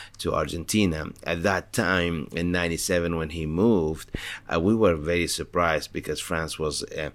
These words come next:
you know, the center of the wine business, uh, probably the biggest market share in the world, and Argentina was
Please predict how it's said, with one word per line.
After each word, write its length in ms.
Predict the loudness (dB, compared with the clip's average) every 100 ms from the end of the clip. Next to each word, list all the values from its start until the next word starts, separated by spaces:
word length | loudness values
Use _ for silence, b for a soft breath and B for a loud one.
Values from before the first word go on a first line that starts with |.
| B B -6
you 140 | -4
know, 100 | -2
the 100 | -2
center 640 | 0 2 2 0 0 0
of 240 | 0 -2 -2
the 120 | -2
wine 480 | 0 0 -2 -4 -4
business, 500 | -4 -4 -6 -6 -6 B B B -6
uh, 140 | -4
probably 420 | 0 2 2 0
the 160 | -2 -2
biggest 400 | 0 0 0 -2
market 340 | -2 -2 -2
share 300 | -4 0 0
in 120 | 0 -2
the 100 | 0
world, 400 | 4 4 4 0
and 240 | -4 -2
Argentina 600 | 0 -2 -4 -4 -4 -2
was 300 | 0 0 -2